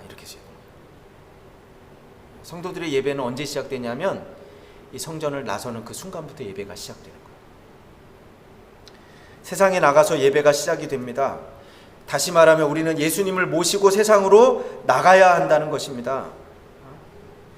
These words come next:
우리가 예수님이 계신 성전에 와서 예배를 드리고 내려가면서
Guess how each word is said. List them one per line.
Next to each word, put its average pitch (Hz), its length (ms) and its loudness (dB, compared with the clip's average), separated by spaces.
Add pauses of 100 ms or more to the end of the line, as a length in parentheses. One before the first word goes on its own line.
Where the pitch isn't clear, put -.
(180)
우리가 156 300 4
예수님이 175 320 -4
계신 165 220 -8
성전에 185 360 0
와서 156 320 4
예배를 160 380 -2
드리고 165 260 -6
내려가면서 160 920 4